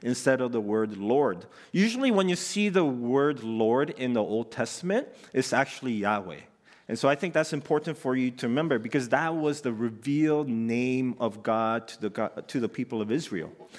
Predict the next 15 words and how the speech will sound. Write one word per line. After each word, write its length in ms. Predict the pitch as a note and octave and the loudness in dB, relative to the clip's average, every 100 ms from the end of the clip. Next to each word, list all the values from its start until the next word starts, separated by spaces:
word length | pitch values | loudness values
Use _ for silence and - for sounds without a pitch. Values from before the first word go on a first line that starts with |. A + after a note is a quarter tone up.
| - | -4
That 200 | - C#3+ | 2 2
what, 220 | D3 D#3 D3 | 2 -4 -2
that's 200 | E3 - | -2 0
what 100 | D#3+ | 0
made 360 | C#3+ C#3 A2 - - _ _ - | 2 0 -2 -14 -20 _ _ -2
Yahweh 500 | A#2+ C3+ C3+ C3 A#2 | 4 4 2 -2 -4
different 400 | G#2+ F3+ - G#2 - _ _ _ _ | -2 -2 -2 -10 -12 _ _ _ _
than 460 | - A#2 A2+ A2 G#2+ - | -6 0 2 0 -4 -2
other 200 | A2+ A2+ | 0 0
gods, 480 | G#2 D3+ A#2+ F#2 G#2 | 0 0 0 -4 -6
was 320 | G#2 - - - | -6 -8 -14 -4
part 220 | A#2 A2+ | 0 0
of 140 | A2 | -2
his 280 | - G#2+ - | -2 -6 -4
name. 280 | G#2 G#2+ D#2+ | -4 -4 -4